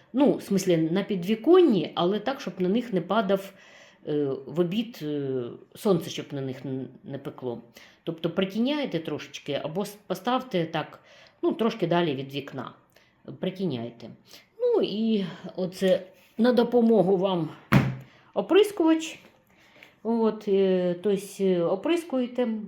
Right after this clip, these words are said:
зволожуєте, зайву вологість прибираєте. Ну, ота-, отак от через, там, тиждень чи два, е,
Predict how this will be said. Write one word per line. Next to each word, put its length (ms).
зволожуєте, 1000
зайву 680
вологість 580
прибираєте. 680
Ну, 300
ота-, 320
отак 300
от 160
через, 540
там, 220
тиждень 580
чи 140
два, 400
е, 140